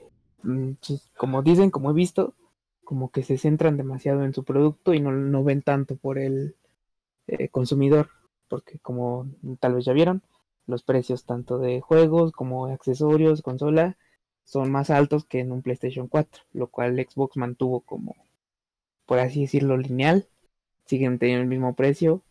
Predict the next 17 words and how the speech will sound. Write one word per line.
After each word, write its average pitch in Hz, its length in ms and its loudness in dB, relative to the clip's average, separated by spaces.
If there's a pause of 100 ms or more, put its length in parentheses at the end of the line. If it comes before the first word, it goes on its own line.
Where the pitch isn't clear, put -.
(440)
muchas - 240 -4
cosas 131 180 -2
van 120 120 0
a 120 60 -2
ser 143 160 -6
retrocompatibles, 147 840 -2
se - 60 -4
van 135 120 -4
a 135 60 -6
poder 131 260 0
usar 139 240 -2
en 131 120 -4
ambas 139 220 -6
consolas. 151 480 -2
O - 60 -14
sea, 131 400 0 (180)
eh, 151 380 -2